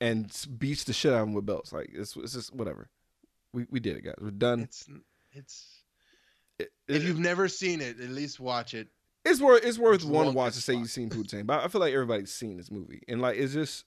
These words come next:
Speaker 1: it's hard
Speaker 2: I
Speaker 1: to explain.
Speaker 2: had never seen this movie before because I thought it was really that dumb.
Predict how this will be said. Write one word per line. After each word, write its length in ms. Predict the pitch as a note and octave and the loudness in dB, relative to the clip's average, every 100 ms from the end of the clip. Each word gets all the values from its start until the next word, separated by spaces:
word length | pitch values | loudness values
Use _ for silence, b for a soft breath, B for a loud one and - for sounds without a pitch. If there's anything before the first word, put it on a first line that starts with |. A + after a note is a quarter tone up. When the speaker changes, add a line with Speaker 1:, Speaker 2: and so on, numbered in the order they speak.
| - | -6
Speaker 1:
it's 260 | C#3 - | -4 -6
hard 320 | A#2+ C3+ D#3+ D#3+ | -8 0 4 4
Speaker 2:
I 40 | |
Speaker 1:
to 40 | F#3+ | 4
explain. 380 | F3+ E3+ A#2+ A2+ | 2 2 2 0
Speaker 2:
had 60 | |
never 240 | D3+ D3+ C3 | -2 -4 -10
seen 220 | C3 A2+ | -12 -12
this 140 | G#2 - | -14 -14
movie 220 | G#2+ G#2 | -14 -12
before 300 | G#2+ - A#2 | -12 -8 -6
because 240 | A#2 B2+ | -6 -4
I 80 | A#2+ | -4
thought 160 | B2+ C3 | -2 -2
it 40 | |
was 180 | A#2 A2 | -4 -8
really 460 | A2 A2+ C3 B2+ B2 | -10 -4 0 2 2
that 300 | A2+ G#2+ - | 0 -4 -4
dumb. 280 | A2 G2+ G2 | -4 -4 -6